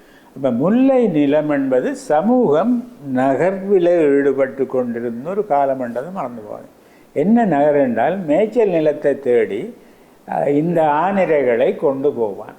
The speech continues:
அப்ப சமூகம் நடந்து, நடந்து கொண்டு மருதத்திலான் அவன் ஒரு இடத்துல நிலைப்பட்டு இருக்க நேருது.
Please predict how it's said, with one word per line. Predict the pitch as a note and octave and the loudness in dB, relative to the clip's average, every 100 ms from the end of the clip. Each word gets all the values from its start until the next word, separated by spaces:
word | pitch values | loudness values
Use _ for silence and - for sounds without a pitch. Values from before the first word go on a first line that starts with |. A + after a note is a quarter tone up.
| - _ _ _ _ _ _ - _ | -20 _ _ _ _ _ _ -20 _
அப்ப | B2 A#2+ | -6 -6
சமூகம் | - D#3+ G3 F#3+ G#3 | -2 0 2 2 2
நடந்து, | D#3+ C#3 C#3+ B2+ B2+ | 0 0 0 -4 -10
நடந்து | B2+ A#2+ C3 | -10 -6 -2
கொண்டு | B2 G2+ D#2+ - - _ _ _ _ _ A2+ B2 | -2 -4 -16 -20 -20 _ _ _ _ _ -2 0
மருதத்திலான் | D3+ G3+ A#3+ A#3+ F#3 F3+ D3+ D3+ A3+ | 2 2 2 2 0 0 2 2 0
அவன் | F#3 D#3+ | 0 2
ஒரு | D3 C3+ C#3 | 2 2 0
இடத்துல | C#3+ C#3+ D#3+ | 0 0 0
நிலைப்பட்டு | D#3 B2+ C3+ D3 - B2+ A#2 E3+ | 0 0 0 0 0 -2 0 -2
இருக்க | C#3 A#2+ A#2+ C3 | 0 -2 -2 -4
நேருது. | A#2+ G#2+ G2 - | -2 -6 -8 -12